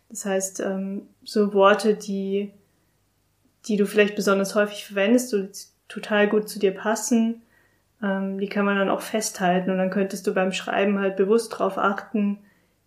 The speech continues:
die häufig zu verwenden, weil dann auch so eine Typik entsteht in deinen Texten. Genau.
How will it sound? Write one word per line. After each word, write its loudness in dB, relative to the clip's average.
die 0
häufig 4
zu -4
verwenden, -2
weil 2
dann 2
auch 0
so -4
eine 0
Typik 0
entsteht -2
in -2
deinen -4
Texten. -8
Genau. 0